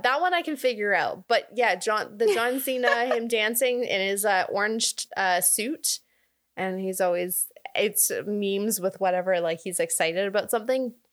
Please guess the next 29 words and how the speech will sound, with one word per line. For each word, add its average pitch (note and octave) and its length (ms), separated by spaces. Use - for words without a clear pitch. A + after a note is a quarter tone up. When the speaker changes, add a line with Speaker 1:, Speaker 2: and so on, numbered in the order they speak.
Speaker 1:
Yeah, D#4 120
I E4 80
didn't C4 220
know D4+ 160
that D#4+ 80
was D4 160
John D#4 180
Cena. E4+ 320
But A#3 100
now B3+ 160
I, C4+ 220
every C4 240
time C4+ 260
he C#4 100
comes C4+ 280
up, E4+ 140
I'm A#3 80
like, G#3+ 160
"Okay, A#3+ 180
this G#3+ 160
is G#3+ 100
John." G3 540
Speaker 2:
Wow. A3+ 480
Good D4 160
work. F#4 480
Speaker 1:
Mm-hmm. C#4 380
Speaker 2:
You're D4 160
learning. C#4+ 440
Speaker 1:
Yeah, A3 280